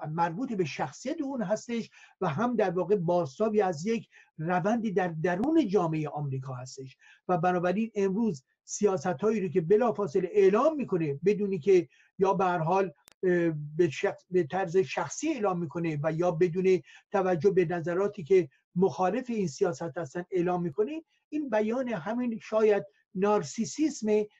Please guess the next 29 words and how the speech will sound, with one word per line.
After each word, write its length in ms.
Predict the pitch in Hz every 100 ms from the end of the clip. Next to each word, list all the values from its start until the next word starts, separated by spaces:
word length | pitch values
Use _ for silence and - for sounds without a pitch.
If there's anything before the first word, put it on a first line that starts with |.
| _
این 280 | 208 220 214 -
فرد 280 | 196 208
باشه 300 | 214 208 214
که 120 | 208 208
به 120 | 175
شکل 440 | 208 208 220 202 - _ -
بیمارگونه‌ای 880 | 185 202 196 202 180 208 208 294 262
در 160 | 202 180
واقع 240 | 175 202 -
عمل 300 | 175 180 226
می‌کنه 460 | 233 226 233 254 - _ _
و 180 | 190 208
بنابراین 760 | 180 185 175 165 170 220 233 247
سیاست‌های 840 | - - 190 170 170 - 170 165
آمریکا 500 | 170 165 151 139 196
رو 120 | 254
هم 280 | 170 214 208 - _ -
دستخوش 460 | 180 156 - 214 214
یک 240 | 202 202
سلسله، 520 | 196 185 175 185 175 - _ -
اه، 160 | 165 151
به 140 | 160
هر 120 | 147
حال 340 | 131 170 185 - _ _
تحولات 680 | - 151 151 139 147 202 147
یا 160 | 175 202
به 120 | 165
هر 100 | 143
حال 320 | 135 165 185